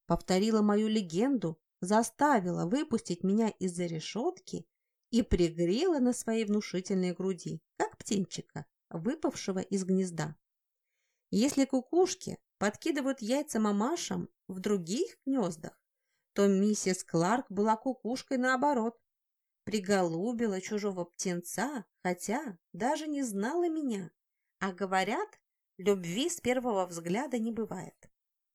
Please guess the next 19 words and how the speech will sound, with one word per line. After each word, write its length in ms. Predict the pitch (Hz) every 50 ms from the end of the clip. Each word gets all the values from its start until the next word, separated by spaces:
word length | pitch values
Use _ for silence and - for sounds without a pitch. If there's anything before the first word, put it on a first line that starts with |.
| _ _ _ _ _ _ _ _ _ _ _ -
"И 100 | 220 233
в 60 | 220
следующий 680 | - - - 185 180 226 269 370 403 415 - - 392 381
раз 440 | 294 247 185 151 - - - - _ _ _ _ _
разбирайтесь, 800 | - 240 294 320 277 277 359 392 359 294 277 269 - 285 269 -
прежде 400 | - 247 262 262 262 - - 220
чем 240 | - - 254 233 -
арестовывать 880 | - 226 233 254 247 - - 262 254 233 214 208 202 202 208 - - - _ _ _ _
невинных 580 | - 254 269 262 226 240 226 196 196 202 - -
людей", 420 | 226 247 214 202 220 202 170 - _ _ _
строго 340 | - - - 185 185 180 180
наказала 540 | 180 170 - - 175 160 - 226 247 262 -
она 220 | - 208 208 214
полицейским 800 | 208 - 190 180 175 175 - - 220 285 349 - - - 190 180 - _ _
и 60 | -
подтолкнула 760 | - - 190 175 - - 175 170 170 - - 202 233 247 247
меня 260 | 226 196 180 175 180
к 160 | 185 - - 170
выходу. 420 | 175 156 - - - - - -